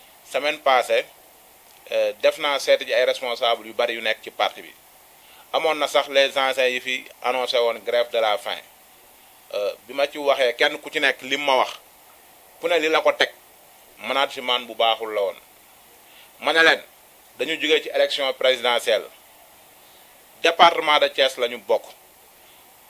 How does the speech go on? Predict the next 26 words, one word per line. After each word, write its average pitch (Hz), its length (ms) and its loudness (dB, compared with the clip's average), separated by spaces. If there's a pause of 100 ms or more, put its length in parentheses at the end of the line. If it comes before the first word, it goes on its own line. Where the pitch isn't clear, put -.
(280)
Am 185 120 -4
nañ 185 160 2
fi 165 80 -8
résultat 151 460 2
yoo 143 140 6
xamante 139 340 -4
ni 127 80 -8
ni 120 160 -10 (180)
président 151 380 2
de 131 100 -6
la 135 140 4
République 127 300 -4
Macky 120 180 -6
Sall 117 320 0
félicité 160 360 -4
nañu 131 360 -4 (140)
au 143 120 -2
niveau 143 220 -4
du 131 80 -10
secrétariat 123 400 0
national 120 320 -4
exécutif 110 300 -20
du 107 80 -14
parti. - 300 -6 (1300)
Mais 156 240 2
nag 165 100 2